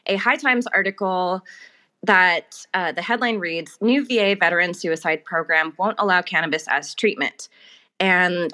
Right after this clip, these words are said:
I wanna give a trigger warning right at the top. In this segment, I'll be discussing suicide, which some listeners may find disturbing.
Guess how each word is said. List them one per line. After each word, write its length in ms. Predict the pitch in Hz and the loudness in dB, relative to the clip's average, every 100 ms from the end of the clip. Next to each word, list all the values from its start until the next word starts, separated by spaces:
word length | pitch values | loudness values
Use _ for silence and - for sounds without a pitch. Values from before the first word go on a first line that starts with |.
| 165 | -2
I 60 | |
wanna 180 | 165 160 | -2 -2
give 180 | 160 160 | -2 -2
a 60 | |
trigger 340 | 160 226 208 208 | 0 0 2 2
warning 360 | 196 190 185 | 4 2 4
right 180 | 170 151 | 4 4
at 160 | 151 151 | 2 0
the 60 | |
top. 400 | 147 240 220 214 - | 0 4 4 2 0
In 140 | 196 | 2
this 160 | 202 202 | 4 4
segment, 340 | 190 185 190 | 2 4 2
I'll 100 | 175 | 0
be 100 | 170 | -2
discussing 500 | 160 - 156 - 147 | -6 -2 -2 0 -4
suicide, 640 | 151 185 175 180 208 240 254 | -2 0 0 4 4 4 2
which 200 | 185 - | -2 0
some 220 | 170 175 | -2 0
listeners 440 | 156 - 156 151 | -4 -2 -2 -2
may 100 | 151 | -8
find 260 | 151 156 151 | -2 -2 -2
disturbing. 680 | 156 - 147 156 220 269 | -8 0 2 4 4 2